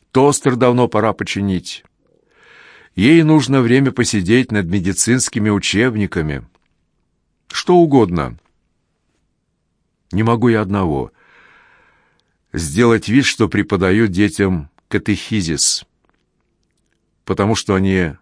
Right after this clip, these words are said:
лютеране, брат, лютеране. Из Гватемалы. Везёт мне мужик.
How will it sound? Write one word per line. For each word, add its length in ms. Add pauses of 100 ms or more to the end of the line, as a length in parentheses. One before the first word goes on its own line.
(680)
лютеране, 540
брат, 380 (380)
лютеране. 760 (1300)
Из 220
Гватемалы. 720 (920)
Везёт 440
мне 120
мужик. 460